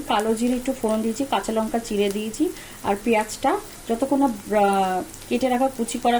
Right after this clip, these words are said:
পেঁয়াজ বা এটার মধ্যে, তেলের মধ্যে দিয়ে দিয়েছি। যতক্ষণ না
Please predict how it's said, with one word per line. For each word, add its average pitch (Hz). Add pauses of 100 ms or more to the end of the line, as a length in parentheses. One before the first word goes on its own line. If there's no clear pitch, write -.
পেঁয়াজ 233
বা 226 (400)
এটার 226
মধ্যে, 233
তেলের 220
মধ্যে 226
দিয়ে 214
দিয়েছি। 208
যতক্ষণ 247
না 262